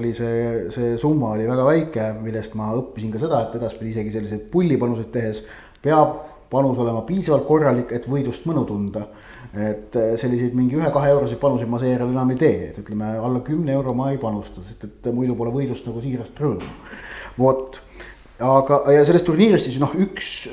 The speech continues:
üks, üks kandev narratiiv, millest peab rääkima, on ikkagi Aafrika jalgpall, sellepärast et see oli Aafrika M M, see oli Sepp Blatteri suur projekt, äh, viia jalgpalli M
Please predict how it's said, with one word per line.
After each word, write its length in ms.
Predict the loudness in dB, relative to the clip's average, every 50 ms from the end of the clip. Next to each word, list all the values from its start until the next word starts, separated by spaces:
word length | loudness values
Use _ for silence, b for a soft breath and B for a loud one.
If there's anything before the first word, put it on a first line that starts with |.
| -12 -10
üks, 200 | -10 -10 -10 -14 -14 -18 -20 -16 -10 -8
üks 200 | -8 -8 -8 -12 -14 -18 -8 2 8
kandev 380 | 10 10 10 10 8 6 4 2
narratiiv, 460 | 2 2 2 2 0 0 -2 -4 -2
millest 300 | -2 -2 -2 -2 -2 2
peab 180 | 4 4 4 4
rääkima, 520 | 4 2 2 2 0 -2 -8 -12 -12 -12 -14 -16 -12 -10
on 80 | -6 -6
ikkagi 240 | -4 -4 -4 -2 0
Aafrika 440 | 2 2 0 0 -4 -10 -10 -8 -6
jalgpall, 420 | -6 -6 -6 -8 -12 -14 -16 -16 -14 -12
sellepärast 400 | -10 -10 -10 -10 -10 -12 -12 -14
et 80 | -8 -6
see 60 | -2
oli 80 | 2 4
Aafrika 460 | 4 4 4 2 -6 -8 -6 -6 -4
M 140 | -2 -2 -2 -2
M, 220 | -2 -2 -4 -4 -6 -10 -16 -20 b b b b b b b b
see 100 | -8 -2
oli 60 | 0
Sepp 240 | 0 0 0 0 2
Blatteri 480 | 2 2 2 2 -4 -6 -6 -4 -4
suur 220 | -2 -2 -2 -2 0
projekt, 560 | 2 2 2 0 0 -8 -14 -16 -20 -20 -18 -14 -10
äh, 140 | -8 -8 -6
viia 380 | -6 -4 -4 -4 -2 -2 -2 0 0
jalgpalli 420 | -2 -2 -4 -6 -6 -4 -4 -2 -2
M 80 | -2